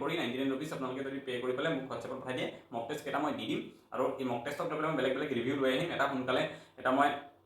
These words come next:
ডাটা লৈ আহিম। বহুতে যিহেতু দিব মক টেষ্টটো, বিশেষকৈ মক টেষ্ট ওৱান টুক লৈ পেলাই কোনে কিমান মাৰ্কছ পাইছে, মই এটা পল কৰিম, তেতিয়া গম পোৱা যাব যে কিমান প্ৰিপেৰেশ্যন আপোনাৰ কিমান লেভেলত আছে আৰু বেলেগৰ কিমান লেভেলত আছে। গতিকে সোনকালে মক টেষ্টটো দি লওক,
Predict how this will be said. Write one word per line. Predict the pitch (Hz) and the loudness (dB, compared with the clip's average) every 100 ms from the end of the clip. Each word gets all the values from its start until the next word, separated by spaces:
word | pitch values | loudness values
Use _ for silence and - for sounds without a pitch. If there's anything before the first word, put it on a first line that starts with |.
| _ _ _ _ | _ _ _ _
ডাটা | - 117 139 139 | 4 6 8 8
লৈ | 139 | 8
আহিম। | 156 - - - - | 8 2 -6 -16 -6
বহুতে | 127 143 147 | -2 2 2
যিহেতু | 151 | 2
দিব | 135 131 | 4 4
মক | 135 123 | 4 2
টেষ্টটো, | 127 127 180 190 - - - 120 | 0 -2 -4 -6 -8 -16 -12 -6
বিশেষকৈ | 135 143 151 | -2 0 2
মক | 127 147 | 0 0
টেষ্ট | 135 | 2
ওৱান | 131 131 | 4 6
টুক | 156 139 | 4 2
লৈ | 135 | 2
পেলাই | 147 | 2
কোনে | 147 160 | 2 2
কিমান | 156 147 | 2 2
মাৰ্কছ | 143 139 143 | 2 2 0
পাইছে, | 139 143 | 0 2
মই | 143 | 2
এটা | 147 147 | 2 4
পল | 151 151 | 4 4
কৰিম, | 135 - - - | 4 2 -4 -8
তেতিয়া | 127 151 151 | -4 2 6
গম | 131 131 | 6 8
পোৱা | 139 | 8
যাব | 139 131 165 | 6 4 4
যে | 175 - - | 2 0 -4
কিমান | 131 147 156 | 2 2 2
প্ৰিপেৰেশ্যন | 127 135 135 127 | 2 2 2 0
আপোনাৰ | 131 147 143 | 2 2 4
কিমান | 139 135 | 4 4
লেভেলত | 127 127 | 6 4
আছে | 127 139 | 4 2
আৰু | 131 | 2
বেলেগৰ | 117 123 135 135 | 2 6 6 6
কিমান | 123 | 4
লেভেলত | 117 113 107 | 4 4 2
আছে। | 101 98 | 0 -4
গতিকে | 120 127 | -4 -4
সোনকালে | 120 123 135 | -4 0 0
মক | 135 - | 0 -4
টেষ্টটো | 123 143 - - - | -10 -10 -12 -16 -8
দি | 127 | 0
লওক, | 139 | 4